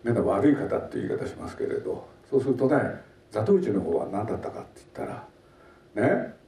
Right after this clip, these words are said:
要するに、まあ、映画のセリフにもありましたけれど、自分が目が悪くて、ほんでね、要するに、検校っていう、そういう、<coughs> まあ、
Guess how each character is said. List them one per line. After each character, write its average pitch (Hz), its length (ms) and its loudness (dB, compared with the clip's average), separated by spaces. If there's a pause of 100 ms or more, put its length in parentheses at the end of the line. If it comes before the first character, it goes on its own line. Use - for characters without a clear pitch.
(120)
要 127 80 0
す 139 60 2
る 139 80 2
に、 - 340 -2
ま 92 120 -2
あ、 - 120 -4
映 113 100 2
画 113 120 0
の 107 200 2
セ 104 160 2
リ 101 60 2
フ 117 100 -4
に 101 80 -4
も 98 120 -2
あ - 40 -6
り - 60 -10
ま - 80 -10
し - 100 -10
た - 60 -6
け - 60 -8
れ - 180 -12
ど、 - 240 -12 (560)
自 98 80 -4
分 - 100 -4
が 87 100 -8
目 147 120 -4
が - 120 -2
悪 - 200 -8
く - 120 -12
て、 - 100 -4 (440)
ほ - 60 -10
ん 95 60 -6
で 95 40 -2 (380)
ね、 - 400 -2 (500)
要 101 80 -8
す 101 100 -4
る 98 80 0
に、 - 260 -8
検 120 260 0
校 - 120 4
っ - 100 -2
て - 100 -8
い - 180 -4
う、 - 80 -4
そ - 140 0
う 101 60 4
い 98 80 2
う、 - 240 6 (580)
<coughs> - 580 -20
ま 104 180 -2
あ、 - 120 -8